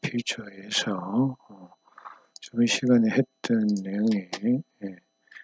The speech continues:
여기 있는 필렛, 챔프, 어, 드래프트 하고, 어, 오늘은 쉘, 예, 그다음에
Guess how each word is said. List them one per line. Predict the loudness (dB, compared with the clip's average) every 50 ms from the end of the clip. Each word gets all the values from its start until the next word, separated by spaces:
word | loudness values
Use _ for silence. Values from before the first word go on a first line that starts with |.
| _ _ _ _ _ _ _ _ _ _ _ _ _ _ _ -8
여기 | -6 -4 -4
있는 | -4 -2 0 2 4 6 6 6 6 4 2 0 -2 _ _ _ _ _ _ _ _ _ _ -20 -20 _ _ _ _
필렛, | -2 0 0 0 0 0 -2 -2 -2 -2 _ _ _ _ _ _ _ _ _ _ _ _ -20 -20 _ _ _ -8
챔프, | -8 -6 -4 -4 -4 -4 -6 -6 -4 -2 -2 -2 -2 -4 _ -8
어, | -8 -8 -8 -8 -14 _ -16
드래프트 | -10 -6 -6 -6 -6 -6 -12 -8 -8 -8 -8 -8 -12 -14 -16 _ -20 _ _ _ _ -20 -18
하고, | -16 -10 -8 -6 -6 -6 -8 _ -8 -6 -2 0 2 0 0 0 _ -20 -18 -16 -14 -14 -16 -16 -20 -20 -20 _ _ _ _
어, | -20 -20 _ _ -8
오늘은 | -6 -2 0 0 0 -2 -4 -4 -4 -2 0 0 -2 -4 _ _ _ -18 -12 -6
쉘, | -4 -4 -2 0 4 6 6 8 6 6 2 -2 -8 -18 _ _ _ _ _ -20
예, | -20 -20 -20
그다음에 | -20 -18 -16 -16 -16 -14 -12 -8 -4 -2 -2